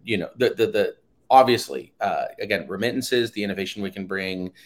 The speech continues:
in kind of the traditional F I world, things that are happening in DeFi, financial applications are obviously super important to us, but I would like to see it become a much lesser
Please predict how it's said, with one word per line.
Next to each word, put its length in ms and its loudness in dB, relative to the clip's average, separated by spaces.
in 180 -4
kind 200 -2
of 60 -4
the 20 -10
traditional 540 -2
F 160 -2
I 140 4
world, 560 2
things 180 -12
that 80 -8
are 60 -4
happening 220 -6
in 80 -10
DeFi, 340 -2
financial 420 -4
applications 500 -6
are 140 0
obviously 560 -4
super 320 -2
important 360 0
to 120 2
us, 160 2
but 320 2
I 60 2
would 140 0
like 140 -2
to 60 -18
see 140 -6
it 80 -4
become 240 -4
a 60 -2
much 260 -8
lesser 480 -2